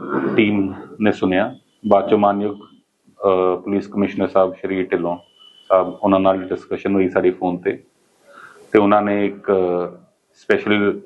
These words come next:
ਇਨਵੈਸਟੀਗੇਟਿੰਗ ਟੀਮ ਦਾ ਗ-, ਗਠਨ ਕੀਤਾ ਹੈ, ਜਿਹਦੇ ਵਿੱਚ ਮਿਸਟਰ ਅਭਿਮਨਿਊ ਰਾਣਾ ਏ ਡੀ ਸੀ ਪੀ ਟੂ ਉਹ ਚੇਅਰਮੈਨ ਹੋਣਗੇ, ਅਹ, ਏ ਸੀ ਪੀ ਵੈਸਟ ਉਹ ਮੈਂਬਰ ਨੇ,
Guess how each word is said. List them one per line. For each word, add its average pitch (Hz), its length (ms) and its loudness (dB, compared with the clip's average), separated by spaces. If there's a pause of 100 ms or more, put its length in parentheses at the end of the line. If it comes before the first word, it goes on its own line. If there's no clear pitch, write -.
ਇਨਵੈਸਟੀਗੇਟਿੰਗ 98 680 0
ਟੀਮ 95 260 -2
ਦਾ 92 120 2
ਗ-, 95 460 -2
ਗਠਨ 95 220 -6
ਕੀਤਾ 90 280 -4
ਹੈ, 127 180 -6 (920)
ਜਿਹਦੇ 98 360 6
ਵਿੱਚ - 200 -4 (260)
ਮਿਸਟਰ 107 260 4
ਅਭਿਮਨਿਊ 101 440 4
ਰਾਣਾ 95 380 0 (200)
ਏ 107 60 -2
ਡੀ 98 140 0
ਸੀ - 120 -12
ਪੀ 104 120 -2
ਟੂ 90 440 0 (540)
ਉਹ 95 60 2
ਚੇਅਰਮੈਨ 107 420 2
ਹੋਣਗੇ, 107 440 -4 (880)
ਅਹ, 95 440 2 (200)
ਏ 107 60 2
ਸੀ - 160 -8
ਪੀ 107 480 2 (520)
ਵੈਸਟ 98 340 2 (800)
ਉਹ 104 60 6
ਮੈਂਬਰ 104 320 4
ਨੇ, 107 340 0